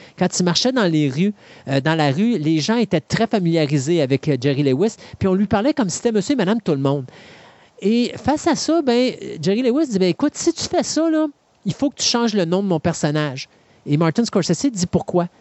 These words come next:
Parce que si je me mets dans la rue, les gens vont dire, « Hey, Jerry ! Hey, Jerry ! » Et donc, Martin Scorsese va changer le nom du personnage à Jerry Langford parce que quand vous le voyez marcher dans les rues,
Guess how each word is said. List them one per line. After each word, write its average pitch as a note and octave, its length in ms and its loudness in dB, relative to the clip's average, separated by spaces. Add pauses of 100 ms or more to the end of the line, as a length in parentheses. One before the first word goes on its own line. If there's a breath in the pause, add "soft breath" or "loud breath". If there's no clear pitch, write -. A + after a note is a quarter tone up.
(200 soft breath)
Parce D#3+ 160 0
que F3+ 120 2
si C4 240 -2
je A#3+ 80 -4
me A3+ 100 0
mets G#3+ 160 0
dans G3 140 0
la D#3 180 2
rue, G3 160 0
les E3+ 180 0
gens F3+ 120 0
vont F3+ 80 0
dire, « F3 260 0
Hey, C#4+ 220 0
Jerry ! D4 520 0 (460)
Hey, C#4+ 180 0
Jerry ! » C4 540 0 (920)
Et C#3+ 120 0
donc, A3+ 420 0 (220)
Martin F3 300 0
Scorsese - 560 0
va G3 160 0
changer A3 380 0
le F3+ 160 0
nom F#3+ 180 0
du E3+ 120 -10
personnage F3 480 0
à D3+ 100 0
Jerry F3 300 0
Langford F3+ 480 0
parce - 160 -4
que D3+ 80 2
quand G3+ 200 0
vous G3 100 0
le E3+ 60 2
voyez E3 280 0
marcher F3 340 -2
dans E3+ 140 0
les D3 200 2
rues, E3+ 200 0